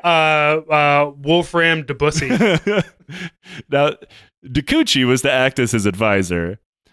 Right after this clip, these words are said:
Speaker 2: Uh, however, John was given a ton of other counselors as well, all of whom had some vague form of command and title, though no formal command structure was ever actually ironed out.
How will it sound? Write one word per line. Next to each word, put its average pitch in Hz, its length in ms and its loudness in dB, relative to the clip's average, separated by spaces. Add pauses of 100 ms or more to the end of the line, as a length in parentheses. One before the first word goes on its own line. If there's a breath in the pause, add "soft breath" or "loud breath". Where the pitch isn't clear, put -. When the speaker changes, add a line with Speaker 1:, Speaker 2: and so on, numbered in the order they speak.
(140)
Speaker 2:
Uh, 107 440 0
however, 151 440 0
John 135 340 0
was 170 140 0
given 156 200 -2
a 120 60 0
ton 135 440 0
of 117 140 0
other 113 240 -2
counselors 98 560 -2
as 92 140 -4
well, 98 460 0
all 135 340 2
of 139 120 -2
whom 139 200 2
had 127 220 -2
some 123 240 -2
vague 120 540 -2
form 117 300 0
of 104 140 -4
command 107 360 0
and 98 160 0
title, 117 440 0 (300 loud breath)
though 120 120 0
no 123 340 2
formal 120 560 0
command 110 440 0
structure 107 600 0
was 95 300 -2
ever 143 380 0
actually 120 640 0 (140)
ironed 104 340 2
out. 98 360 -2